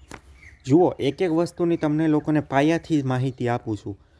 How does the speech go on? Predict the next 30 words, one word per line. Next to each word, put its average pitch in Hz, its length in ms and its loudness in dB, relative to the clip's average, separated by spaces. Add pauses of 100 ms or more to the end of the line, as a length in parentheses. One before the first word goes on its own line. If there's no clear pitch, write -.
(240)
પહેલાં 160 280 2
તમારે 170 360 2
લોકોએ 160 320 2
Google 147 320 2
Chrome 147 280 0
ઓપન 110 260 -4
કરવાનું 104 420 -6
છે. 175 180 -4 (280)
Google 151 280 4
Chrome 165 300 -2
અથવા 143 260 -4
તો 147 80 -6
કોઈ 139 200 -2
પણ 143 180 -6
બીજું 135 300 2
બ્રાઉઝર 131 440 0
હોય 131 160 -2
એ 151 160 0
ઓપન 131 340 0
કરવાનું 101 420 -8
છે. 104 180 -8 (340)
હવે 147 200 4
તમારે 165 340 0
સર્ચ 160 400 -2
બાર 165 200 0
ઉપર 147 220 -2
તમારે 127 300 -4
ક્લિક 139 240 -2 (100)
કરવાનું 101 380 -4
છે. 165 140 -2